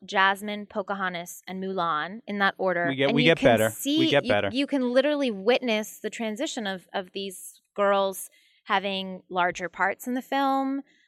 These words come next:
Speaker 1: um, becoming the title character with, uh, Pocahontas and
Speaker 2: Right.
Speaker 1: Mulan.
Speaker 2: We,
Speaker 1: The
Speaker 2: we are
Speaker 1: film is about them
Speaker 2: we
Speaker 1: and
Speaker 2: already talked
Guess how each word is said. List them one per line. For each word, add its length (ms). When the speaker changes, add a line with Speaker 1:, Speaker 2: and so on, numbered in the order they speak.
Speaker 1:
um, 480
becoming 440
the 80
title 380
character 840
with, 200
uh, 220
Pocahontas 580
and 80
Speaker 2:
Right. 120
Speaker 1:
Mulan. 440
Speaker 2:
We, 140
Speaker 1:
The 60
Speaker 2:
we 120
are 60
Speaker 1:
film 140
is 180
about 400
them 300
Speaker 2:
we 100
Speaker 1:
and 40
Speaker 2:
already 180
talked 80